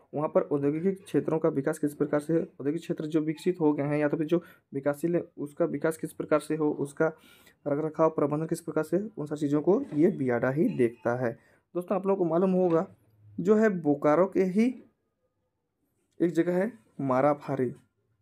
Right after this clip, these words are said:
माराफारी, वहीं पर सेल के अंतर्गत में आता है बीएसएल यानी कि बोकारो स्टील लिमिटेड। तो यह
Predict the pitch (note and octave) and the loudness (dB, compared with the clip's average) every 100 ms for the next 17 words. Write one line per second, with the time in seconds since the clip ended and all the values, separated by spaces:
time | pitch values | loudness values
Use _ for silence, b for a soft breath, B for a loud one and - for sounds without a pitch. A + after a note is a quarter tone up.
0 | _ _ - C3 C3 D3+ G3 - B2 A#2 | _ _ -12 -6 -2 -2 -4 -6 -4 -4
1 | - _ _ _ _ C3+ D#3 F3 G3 G#3+ | -6 _ _ _ _ -6 -4 0 0 0
2 | - _ _ _ _ _ - - D#3 E3+ | -12 _ _ _ _ _ -20 -2 2 4
3 | G3+ G3+ F#3 E3 D#3+ F3 F3 F3 F3 D3 | 2 -2 -2 0 0 0 2 -2 -2 -4
4 | D#3 D#3 F#3+ D#3 D3 - - C3 - B2 | -2 -2 -4 -2 -2 -2 -6 -8 -8 -8
5 | B2+ C3 C#3+ D3 D3+ B2+ C#3 D3 C#3+ C#3+ | -6 -4 -4 -4 -4 -2 0 2 2 -2
6 | - - F#3 A3 b b b b - C#3 | -10 -6 -6 -6 b b b b -4 -2
7 | C#3 C#3 B2 - _ _ _ D#3+ D#3 D#3 | 2 2 2 -4 _ _ _ -6 -4 -2
8 | A3 | -4